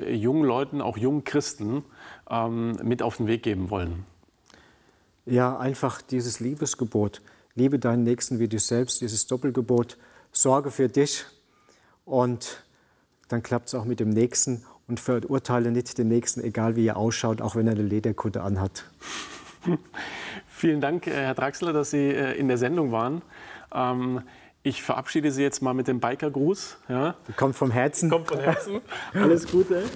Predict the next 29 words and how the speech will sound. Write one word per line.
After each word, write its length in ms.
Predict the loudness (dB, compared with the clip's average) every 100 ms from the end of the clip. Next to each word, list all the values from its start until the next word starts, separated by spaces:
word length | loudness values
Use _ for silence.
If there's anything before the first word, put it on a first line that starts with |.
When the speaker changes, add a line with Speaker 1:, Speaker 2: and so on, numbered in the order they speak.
| -14 -16 -2
Speaker 1:
Gottes 300 | 0 2 2
Segen, 360 | 2 2 0
äh, 420 | -2 0 2 2 0
für 200 | 0 0
Sie 360 | 2 4 4
weiterhin, 540 | 2 0 -2 -2 -2 0
für 120 | 0
Ihren 240 | 2 2
Einsatz, 720 | 0 0 0 0 -2 -2 -4 -4
für 120 | -2
Ihren 400 | 0 2 0 -2
sozial-, 1200 | -2 0 0 0 0 -2 -2 -4 -4 -4 -4 -4 -4
äh, 20 |
soziales 460 | -2 0 0 -2
Engagement 600 | -4 -2 -2 0 0 0
auch. 340 | 2 0 -2 -10 -16 -4
Nehmen 180 | 0 2
Sie 120 | 2
Grüße 360 | 2 2 2 0
mit 340 | -2 -4 -8 -8
von, 320 | -2 0 0
äh, 180 | 0 0
Hope 220 | 0 0
T 100 | 0
V 360 | 0 2 2 0
an 400 | -2 0 0 0
die 100 | 0
ganzen 320 | 0 -2 -4
Jesus-Biker 720 | -2 0 -2 0 -2 -2 -6